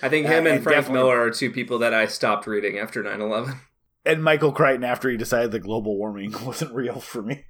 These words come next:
Speaker 1: Um,
Speaker 2: Oh.
Speaker 1: global warming and, uh, workplace sexual <laughs> harassment.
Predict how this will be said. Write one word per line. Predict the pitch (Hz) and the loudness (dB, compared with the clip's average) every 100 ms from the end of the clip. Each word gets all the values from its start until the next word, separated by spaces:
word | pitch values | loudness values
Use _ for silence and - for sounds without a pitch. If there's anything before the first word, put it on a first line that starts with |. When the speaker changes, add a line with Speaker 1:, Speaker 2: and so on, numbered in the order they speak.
| - - - - - _ _ | -20 -20 -20 -20 -20 _ _
Speaker 1:
Um, | 160 160 143 | 4 6 4
Speaker 2:
Oh. | 143 | 4
Speaker 1:
global | 175 185 180 | 6 6 6
warming | 160 151 143 123 | 4 4 4 2
and, | 123 | 0
uh, | 113 110 104 120 | 2 2 2 -2
workplace | 131 127 131 - - 127 127 | -10 -2 0 0 0 0 2
sexual | 131 - 131 | 0 0 -2
<laughs> | 123 | -2
harassment. | 127 120 - 120 | -4 -6 -6 -8